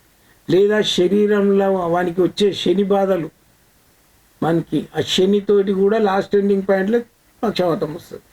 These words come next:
ప్రతి ఒక్కరికి వస్తుంది. వీడు చిన్నాడు పెద్ద అని కాదు, ఎన్టీ రామారావుకి కూడా వచ్చింది పక్షవాతం. మరి ఆయన గటికుడు కాబట్టి, ఆయన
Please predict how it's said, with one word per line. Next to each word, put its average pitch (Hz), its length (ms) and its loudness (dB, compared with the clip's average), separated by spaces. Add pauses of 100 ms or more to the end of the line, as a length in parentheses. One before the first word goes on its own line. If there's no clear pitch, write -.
(520)
ప్రతి 196 180 -2
ఒక్కరికి 240 360 0
వస్తుంది. 196 400 0
వీడు 185 280 0
చిన్నాడు 208 320 2
పెద్ద 196 260 0
అని 202 160 2
కాదు, 185 340 -2 (280)
ఎన్టీ 170 180 0
రామారావుకి 208 440 0
కూడా 208 160 2
వచ్చింది 190 280 -2
పక్షవాతం. 160 560 -4 (960)
మరి 175 160 0
ఆయన 190 180 0
గటికుడు 170 440 0
కాబట్టి, 208 580 0
ఆయన 180 460 -2